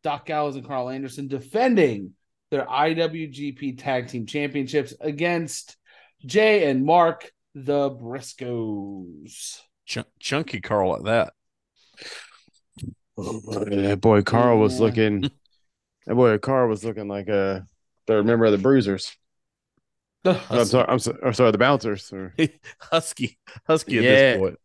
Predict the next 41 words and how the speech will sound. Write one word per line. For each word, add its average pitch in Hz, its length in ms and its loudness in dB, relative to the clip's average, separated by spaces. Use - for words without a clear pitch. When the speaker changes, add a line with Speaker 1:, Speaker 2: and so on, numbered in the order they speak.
Speaker 3:
Yeah, 120 420 0
Speaker 1:
Hus-, 113 140 4
Speaker 3:
yeah, 110 100 2
yeah. 110 400 0
Speaker 1:
Husky 175 360 -2
Harris. 147 480 -6
Speaker 3:
Well, 139 120 6
it's 135 120 -2
funny, 185 260 6
but, 131 200 6
like, 113 240 4
that's 123 260 2
how 147 120 4
you 131 160 2
kinda, 123 340 2
like, 107 180 2
back 120 200 2
in 127 80 2
the 117 100 2
day 123 440 0
when 104 180 -10
guys 117 280 0
started 120 300 -2
getting, 123 200 -6
remember 147 280 -2
when, 110 240 -2
when 110 140 -6
guys 117 300 -4
started 135 180 -6
getting 131 200 -6
into 123 140 -6
shape, 143 280 -4
you're 110 100 -4
like, 67 180 -6
"Uh, 87 1120 -6
are 98 60 0
they 147 120 -2
going 160 200 2
to 170 120 2
the 170 100 2
E?" 196 360 0